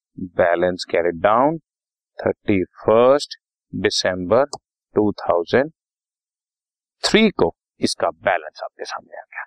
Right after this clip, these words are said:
ये करंट ईयर में सोलह हजार और पांच हजार, इक्कीस हजार डेप्रिसिएशन लगाई, टोटल बैलेंस आया एक लाख तेरह हजार और बैलेंस बच गया एक लाख। So, डेप्रिसिएशन टोटल बचा एक लाख, एसेट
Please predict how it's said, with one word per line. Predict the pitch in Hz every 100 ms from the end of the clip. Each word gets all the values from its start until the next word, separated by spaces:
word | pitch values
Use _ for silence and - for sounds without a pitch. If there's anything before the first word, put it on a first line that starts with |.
| _ _ _ _
ये | -
करंट | - 113 117
ईयर | 120 113
में | 117
सोलह | - - 104 113 120
हजार | 127 131
और | 120 -
पांच | 101
हजार, | 101 156 185 _ _ _ _ -
इक्कीस | - 107
हजार | 104 98
डेप्रिसिएशन | 95 92 101 110 120
लगाई, | 113 117 175 214 _ _ _ -
टोटल | 107 107 101
बैलेंस | 92 95 95
आया | 92 92 92 -
एक | 101 -
लाख | 87 -
तेरह | 101 104 131
हजार | 139 151 175 - _ _ _ -
और | 87 -
बैलेंस | 90 82 80 -
बच | - -
गया | - - -
एक | -
लाख। | - - - -
So, | 165 202 _ _ _ _ _ _ _ _ _ -
डेप्रिसिएशन | 101 110 - 101 101 - 98
टोटल | 90 90
बचा | 92 92 - -
एक | 127 151
लाख, | - 180 - - _ _ _ _ _ _ _ -
एसेट | 113 - 101